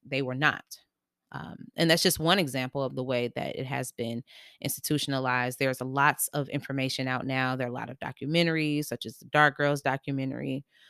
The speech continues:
um, lots of information about just, uh, the history of colorism, um, and how it has impacted the Black community, um, everywhere. So if you want to learn,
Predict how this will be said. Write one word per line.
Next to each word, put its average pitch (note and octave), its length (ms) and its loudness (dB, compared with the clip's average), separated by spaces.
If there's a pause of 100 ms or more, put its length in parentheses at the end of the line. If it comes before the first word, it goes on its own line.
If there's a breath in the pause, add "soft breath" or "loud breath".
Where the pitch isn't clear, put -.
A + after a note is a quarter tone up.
(180 soft breath)
um, C#3 400 -4
lots D3+ 260 6
of D#3 80 0
information C#3 640 0
about C3 380 -4 (280)
just, - 360 -4
uh, - 320 -6
the C#3 60 -2
history D3+ 440 0
of C3+ 120 -4
colorism, B2+ 680 -4 (400 soft breath)
um, C3 180 -2
and C#3 100 0
how D3 160 4
it C#3 80 2
has C#3 180 2
impacted C3 420 -4
the C3 60 -4
Black C3 260 0
community, C#3 640 -2 (440)
um, B2 260 -6
everywhere. D3 500 6 (300)
So C#3+ 240 4
if - 220 -2
you C#3 100 0
want D3 280 2
to - 120 -2
learn, C#3+ 480 0